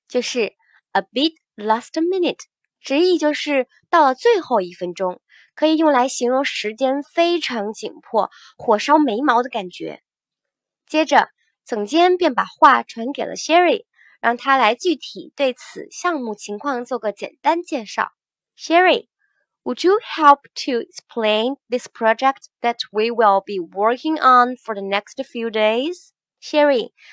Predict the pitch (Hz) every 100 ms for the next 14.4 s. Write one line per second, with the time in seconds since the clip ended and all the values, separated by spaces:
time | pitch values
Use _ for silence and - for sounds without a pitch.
0 | _ - 277 - 339 349 262 381 392 320
1 | 254 285 - 392 311 - 277 247 269 240
2 | _ _ - 294 262 240 202 175 202 220
3 | 311 330 320 254 208 226 - - 240 240
4 | 247 302 240 208 180 220 294 403 392 311
5 | 262 240 240 - _ _ _ _ _ _
6 | _ - 247 330 370 381 - _ _ -
7 | 294 - - 349 381 311 180 190 _ _
8 | _ _ _ _ 254 240 294 262 214 -
9 | 254 240 202 247 240 180 - 208 - 285
10 | 277 233 180 180 302 403 302 - - -
11 | _ _ _ _ - 220 214 226 - 302
12 | 302 302 254 240 180 - - - 202 202
13 | 262 415 381 294 269 269 254 196 185 294
14 | 220 196 180 -